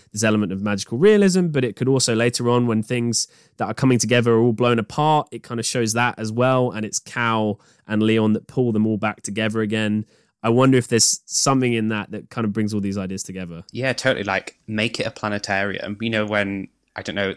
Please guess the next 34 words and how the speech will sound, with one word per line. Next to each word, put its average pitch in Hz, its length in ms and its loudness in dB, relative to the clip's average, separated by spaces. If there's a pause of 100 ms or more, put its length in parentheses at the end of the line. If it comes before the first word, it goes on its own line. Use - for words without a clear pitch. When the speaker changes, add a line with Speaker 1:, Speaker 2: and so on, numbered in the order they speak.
Speaker 2:
they 101 80 -4
were, 98 100 -4
like, - 240 -4
done 104 140 -4
at 98 80 -6
the 101 80 -4
imax 98 500 -4
when 95 80 -8
you 92 80 -6
were 90 60 -6
a - 40 -12
kid, 92 280 -4
and 90 100 -6
you'd 92 180 -6
go 92 220 0
and 92 80 -4
it 90 80 -8
would, 92 100 -6
like, 92 140 -2
shine 95 280 -4
stars 95 380 -2
on 92 100 -10
the 90 40 -12
ceiling, 92 420 -8
and 90 140 -8
you'd 92 140 -8
watch 92 280 -8
documentaries, 92 600 -6
Speaker 1:
Yeah. 101 260 2
Speaker 2:
like, 90 320 -8
under 95 200 -6
that 90 240 -8
dome. 92 400 -4
Like, 92 240 -6